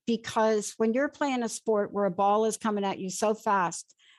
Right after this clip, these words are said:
and in between, so it's not like tennis, like, where they, oh, you serve the ball, then they hit the ball, then they gotta walk back, and then they're sitting there, and then they throw the ball up. No. The score is counted, you're ready to serve again.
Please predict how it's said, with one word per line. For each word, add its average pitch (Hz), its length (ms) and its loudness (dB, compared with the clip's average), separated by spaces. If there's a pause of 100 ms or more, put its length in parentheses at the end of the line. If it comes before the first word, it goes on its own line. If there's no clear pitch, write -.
(140)
and 220 400 2
in 277 220 4
between, 269 500 -2
so - 160 -4
it's - 140 -6
not 311 160 0
like 247 240 2
tennis, 175 640 -2 (340)
like, 208 300 0
where 214 180 4
they, 202 220 2
oh, 220 200 4
you 185 180 4
serve 214 400 2
the 196 100 2
ball, 180 500 2
then 196 300 2
they 180 160 0
hit 214 320 2
the 208 80 -2
ball, 175 400 2
then 202 240 0
they 196 100 2
gotta 175 240 2
walk 160 280 -2 (100)
back, 226 640 4
and 170 180 0
then 165 180 0
they're 165 140 -4
sitting 247 460 0
there, 220 320 2
and 196 160 0
then 180 140 -2
they 175 120 0
throw 175 260 -2
the 165 100 -2
ball 170 320 0
up. 233 120 -2 (240)
No. 196 600 0 (1040)
The 214 80 6
score 302 420 4
is 302 180 4
counted, 233 600 0
you're 214 120 4
ready 208 360 2
to 220 100 0
serve 185 380 0
again. 185 560 0